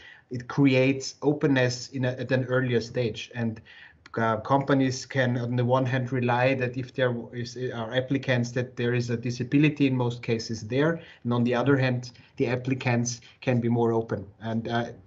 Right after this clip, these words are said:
as long as they're, uh, are on, on other job boards, uh, as long as it's not like that, it's very important to, to have this in place.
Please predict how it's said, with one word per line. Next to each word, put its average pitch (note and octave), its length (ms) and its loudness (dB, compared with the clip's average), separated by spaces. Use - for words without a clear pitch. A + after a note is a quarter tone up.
as A#2+ 180 -2
long D3 220 6
as D#3+ 140 4
they're, C3+ 540 4
uh, C3 60 0
are A#2 400 0
on, A#2 340 -2
on A#2 120 -4
other D#3 220 -2
job C3 300 -2
boards, G#2+ 340 -6
uh, A2+ 180 -6
as A#2 160 -6
long B2+ 160 -2
as B2+ 100 -4
it's B2+ 200 -8
not B2+ 120 -2
like A2 220 -4
that, C3 240 -2
it's A2+ 140 -8
very B2 200 -2
important A#2+ 580 -4
to, G#2 320 -6
to A2 100 -4
have A2+ 260 -8
this F#2 240 -12
in G#2+ 80 -10
place. - 380 -12